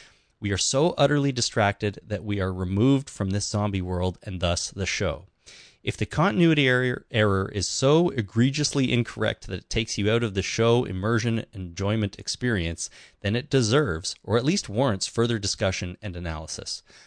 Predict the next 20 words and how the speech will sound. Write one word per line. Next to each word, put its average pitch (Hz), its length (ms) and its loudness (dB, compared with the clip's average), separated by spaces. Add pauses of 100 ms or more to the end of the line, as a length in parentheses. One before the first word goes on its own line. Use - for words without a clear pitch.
(320)
And 85 160 -12
where 127 160 6
better 139 240 6
to - 140 -12
do 135 180 2
that 90 320 2 (280)
than 87 120 -10
with 82 140 -10
other 101 180 2
fans 80 540 -2 (320)
and 87 160 -6
our 85 140 0
esteemed 92 760 -2 (460)
hosts 92 400 -2
of 90 120 -4
the 101 80 -4
Talking 104 420 0
Dead 85 220 -2
podcast. - 600 -4 (580)
<laughs> - 20 -14